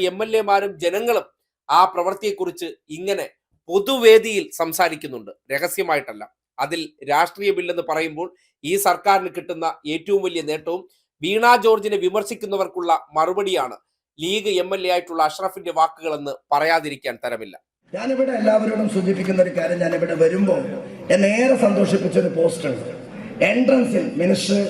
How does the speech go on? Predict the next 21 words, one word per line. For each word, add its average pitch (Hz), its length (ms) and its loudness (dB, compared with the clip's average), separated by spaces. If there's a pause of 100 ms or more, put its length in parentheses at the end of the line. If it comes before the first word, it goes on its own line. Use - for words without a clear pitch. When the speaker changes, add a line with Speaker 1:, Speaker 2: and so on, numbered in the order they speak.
Speaker 2:
ഭരണകക്ഷിയാണ്, 180 840 0 (880)
സി 233 80 6 (120)
പി 254 80 4 (100)
എമ്മിന്റെ, 202 340 0 (520)
ആ, 180 80 4
ഭരിക്കുന്ന 214 560 2
സ്റ്റേറ്റിലെ 196 460 0
ഒരു 185 140 4
മന്ത്രിയാണ്. 165 520 -2 (440)
ഇവിടുത്തെ 208 300 4
മുസ്ലിം 202 500 2
യൂത്ത് 196 260 -2
ലീഗ് 175 400 -2 (140)
മിനിസ്റ്ററുടെ 196 500 4
ഫോട്ടോ 180 280 4
വെച്ച് 170 320 0 (440)
ഒരു - 120 6
അഭിനന്ദിക്കുന്ന 208 680 2 (120)
ഒരു 190 120 2
ഫ്ലക്സ് - 360 0
ആദ്യം 208 380 2